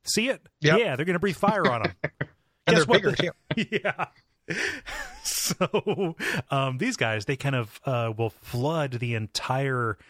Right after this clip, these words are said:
Speaker 1: kind of antechamber here between these two barrack towers, um, and the bridge itself if you, if you can approach. However, I don't know if it's because of the spec that I had or anything else,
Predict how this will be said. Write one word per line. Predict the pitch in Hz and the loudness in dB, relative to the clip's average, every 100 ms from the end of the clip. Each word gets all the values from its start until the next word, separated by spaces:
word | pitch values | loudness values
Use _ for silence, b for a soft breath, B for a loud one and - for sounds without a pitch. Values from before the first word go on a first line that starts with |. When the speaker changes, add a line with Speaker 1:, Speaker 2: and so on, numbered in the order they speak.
| b b | b b
Speaker 1:
kind | - 113 | -2 -2
of | - | 0
antechamber | 151 143 - 110 101 104 | -2 -2 -2 -2 -2 -2
here | 120 113 | -2 -4
between | 110 - 123 110 | -4 -2 -2 -2
these | 104 95 | -2 -4
two | - 110 | -2 0
barrack | 104 113 104 | 0 0 -2
towers, | - 95 90 90 95 - B B B - | -8 -8 -6 -4 -4 -4 B B B 0
um, | 101 95 101 | 0 0 0
and | 123 120 110 | 0 0 0
the | 110 | -2
bridge | 104 104 104 101 | 0 0 0 -2
itself | 95 - 202 143 - - | -2 0 2 0 -4 -4
if | 117 101 | -4 -2
you, | 104 104 101 123 | -4 -2 -2 -2
if | 113 | -2
you | 107 | -2
can | 110 | -2
approach. | 101 - 113 95 - - B B B | -2 0 -2 -2 -6 -8 B B B
However, | 156 247 202 117 123 143 | 0 0 0 -2 -2 -2
I | |
don't | 151 | 0
know | 170 | 0
if | 151 | -2
it's | - | -4
because | 147 127 117 | -4 -2 -2
of | 113 | -4
the | 104 | -4
spec | - 185 - | -2 -4 -2
that | 175 | -4
I | 165 | -2
had | 139 156 160 156 | -4 -2 -2 -4
or | 110 | -4
anything | 117 113 120 | -4 -4 -4
else, | 113 127 | -2 -2